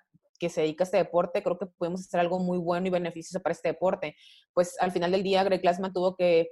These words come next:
que vender, eh, sus acciones y ahorita la persona nueva que está a cargo o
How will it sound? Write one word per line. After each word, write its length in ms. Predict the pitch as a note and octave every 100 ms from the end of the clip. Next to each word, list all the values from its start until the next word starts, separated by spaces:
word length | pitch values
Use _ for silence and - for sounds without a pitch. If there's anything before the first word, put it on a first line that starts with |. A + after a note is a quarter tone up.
| -
que 80 | F3
vender, 520 | E3+ F3+ F3 F3 F3 -
eh, 200 | D#3+ D#3
sus 140 | E3+
acciones 560 | D3 - G3+ B3+ D4+ - - _ -
y 100 | F#3+
ahorita 320 | F3+ F#3+ F#3+
la 160 | A3
persona 560 | E3+ F3 D#3+ F3 F#3 D#3+
nueva 340 | F3 F3 F3+ G3
que 60 |
está 500 | E3 - D#3+ D#3+ E3 -
a 140 | E3 D#3+
cargo 560 | E3 E3+ F#3 G#3 G#3+ _
o 180 | D#3+